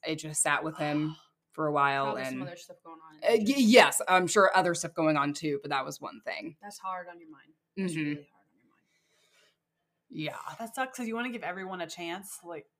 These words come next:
Speaker 3: ugh.
Speaker 1: Yeah,
Speaker 2: And he
Speaker 1: exactly.
Speaker 2: probably feels really bad, like, "I, I didn't listen to my gut."
Speaker 3: Yeah.
Speaker 1: Yeah. Like, if I wouldn't have let him go, maybe this wouldn't have happened, you know? The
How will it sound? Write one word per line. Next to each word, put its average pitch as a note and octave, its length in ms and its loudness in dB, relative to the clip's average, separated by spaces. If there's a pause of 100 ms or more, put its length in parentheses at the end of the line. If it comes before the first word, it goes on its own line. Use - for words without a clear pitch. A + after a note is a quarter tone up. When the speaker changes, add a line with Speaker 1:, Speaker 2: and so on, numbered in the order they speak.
Speaker 3:
ugh. - 340 -12
Speaker 1:
Yeah, D4+ 120 6
Speaker 2:
And G#3+ 80 8
he E3 40 6
Speaker 1:
exactly. A3+ 440 2
Speaker 2:
probably A3 260 0
feels G3+ 200 -10
really G3+ 160 -10
bad, F#3 240 -6
like, E3+ 240 -12 (720)
"I, F#3 80 -20 (180)
I E3+ 140 -16 (200)
didn't E3 300 -20
listen D#3 260 -20
to - 60 -20
my - 240 -20
gut." - 220 -20 (100)
Speaker 3:
Yeah. F#3 360 -8
Speaker 1:
Yeah. D3+ 340 2 (1600)
Like, B2+ 160 -6
if D3 100 -12
I C#3 240 -2 (120)
wouldn't D3 240 -6
have C#3+ 100 -16 (500)
let F3 220 0
him E3+ 120 0
go, D#3 180 0
maybe D3 200 -4
this C#3 180 -12
wouldn't C3 160 -10
have - 80 -16
happened, B2 420 -10
you F3+ 80 0
know? D3 240 0 (1400)
The G3 440 -2